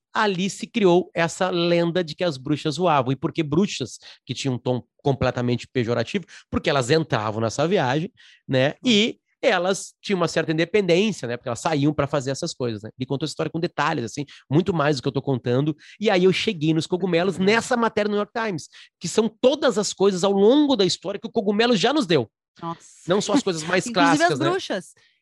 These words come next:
Speaker 2: Eu não sei se é
Speaker 1: E
Speaker 2: ve-, se é verídico ou não, mas eu achei maravilhosa.
Speaker 1: A história é maravilhosa, tipo assim, o contato, o esfregar, né? Como elas colocavam ali, que dia colocava. Ah, um dia uma esfregou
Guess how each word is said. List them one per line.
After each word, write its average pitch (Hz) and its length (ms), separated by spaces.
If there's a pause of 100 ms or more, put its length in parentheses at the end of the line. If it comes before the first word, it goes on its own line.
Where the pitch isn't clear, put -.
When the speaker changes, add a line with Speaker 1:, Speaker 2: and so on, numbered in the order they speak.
Speaker 2:
Eu 214 60
não 240 160
sei 269 220
se 220 100
é 240 40
Speaker 1:
E 262 240
Speaker 2:
ve-, 180 80
se 170 200
é 202 40
verídico 202 600
ou 190 80
não, 185 160
mas 185 160
eu 185 80
achei 180 180
maravilhosa. 175 600 (100)
Speaker 1:
A 180 80
história 233 240
é 262 40
maravilhosa, 262 540
tipo 131 280
assim, - 120
o 143 140
contato, 180 640
o 185 40
esfregar, 185 720
né? 156 200 (480)
Como 254 220
elas 180 160
colocavam 156 440
ali, 185 340
que 175 140
dia 185 360
colocava. 151 380 (240)
Ah, - 80
um 190 100
dia 180 300
uma 254 240
esfregou 196 800